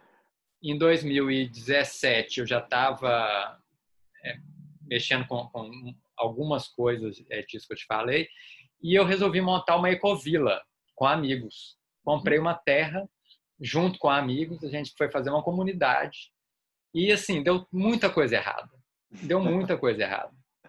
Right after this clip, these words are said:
Speaker 1: É, apesar do sonho ser lindo, a gente não conseguia se comunicar adequadamente.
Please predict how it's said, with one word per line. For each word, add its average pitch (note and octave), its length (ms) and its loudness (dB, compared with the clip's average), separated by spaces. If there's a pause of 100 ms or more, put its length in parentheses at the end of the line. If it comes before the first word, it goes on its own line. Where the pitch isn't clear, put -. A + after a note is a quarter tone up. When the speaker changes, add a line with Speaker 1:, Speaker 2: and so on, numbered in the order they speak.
(500)
Speaker 1:
É, A2 380 0
apesar C3 380 2
do D#3 120 -2
sonho C3 320 0
ser E3+ 220 2
lindo, F#3 880 -4 (180)
a D3+ 60 -2
gente D3+ 320 -4
não E3 160 -2
conseguia F3+ 1000 -2
se - 200 -10
comunicar F#3 600 -2
adequadamente. D#3+ 1040 -4